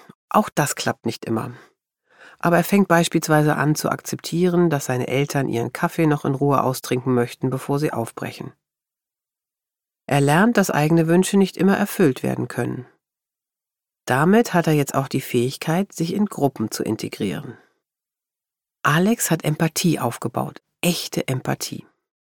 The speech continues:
Er kann die Perspektive anderer einnehmen und sich Sachen dadurch erklären, wie „Mama und Papa finden Matsch in der Wohnung nicht gut, weil der so schwer wegzumachen ist.“ Das ist ein großartiger, entscheidender Schritt für Alex, der ihm eine ganz neue Welt eröffnet,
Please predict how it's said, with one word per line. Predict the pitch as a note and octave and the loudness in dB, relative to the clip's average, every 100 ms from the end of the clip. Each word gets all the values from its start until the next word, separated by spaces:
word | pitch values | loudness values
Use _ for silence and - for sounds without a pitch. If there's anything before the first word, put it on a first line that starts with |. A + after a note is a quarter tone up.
| _ _ _ - | _ _ _ -10
Er | B2 | -6
kann | - G#3 | 0 2
die | A3+ | 2
Perspektive | - E3 - D3 - G3+ A3+ G#3+ | 2 0 0 -4 -2 0 0 0
anderer | D#3 C#3+ B2+ B2 | 0 0 0 -2
einnehmen | - B2 B2 B2 D#3+ B3+ - - - - - | -2 -4 -2 0 0 0 -4 -20 -20 -10 -2
und | E3 | 0
sich | D#3+ D#3 | 2 2
Sachen | D3 F3+ | 0 2
dadurch | D#3 E3 E3+ | 2 2 0
erklären, | E3+ - - C#3 A#2+ G#2+ A2 - - | -6 -6 0 2 0 -4 -8 -12 -16
wie | - D3 C#3 - - - _ _ - | -6 -2 -2 -4 -14 -20 _ _ -2
„Mama | D#3 F3 G3 | 2 4 2
und | - - | 2 -2
Papa | C#3+ - F3 | -2 0 0
finden | - D#3 C#3 | 2 0 0
Matsch | C#3 D#3+ - - | 0 0 0 -2
in | C#3 | 0
der | B2+ | 0
Wohnung | C#3 C#3 B2+ | 0 2 2
nicht | B2 - | 0 -2
gut, | - F#3+ B3 - | 2 2 2 -2
weil | C#3 C3+ | -2 -2
der | C3 B2+ | 0 0
so | D3 E3 | 0 -2
schwer | - D3 C3 | 0 -2 -2
wegzumachen | B2 - A2 A2 - | -6 -6 -6 -6 -8
ist.“ | - - - - _ _ _ _ _ _ _ _ _ _ _ | -10 -12 -16 -20 _ _ _ _ _ _ _ _ _ _ _
Das | E3 F3 | -2 -2
ist | - | 0
ein | D3 | -2
großartiger, | - E3 F3+ - C#3 C3 C#3+ - | 2 4 4 2 -2 -4 -2 -2
entscheidender | C3 - F3 F3+ C#3+ C#3 | -2 0 2 2 0 0
Schritt | D#3+ - | -2 -2
für | C#3+ C#3+ | -2 -2
Alex, | A#2 A2+ - - | -2 -4 -8 -6
der | C3 | -2
ihm | B2+ | -2
eine | A#2 B2+ | -2 -4
ganz | - C3 D#3 D#3+ | -4 -4 -2 0
neue | E3 D#3 | 2 2
Welt | C3+ B2+ | 0 0
eröffnet, | G2+ A#2 - A#2 - | -2 -4 -4 -4 -6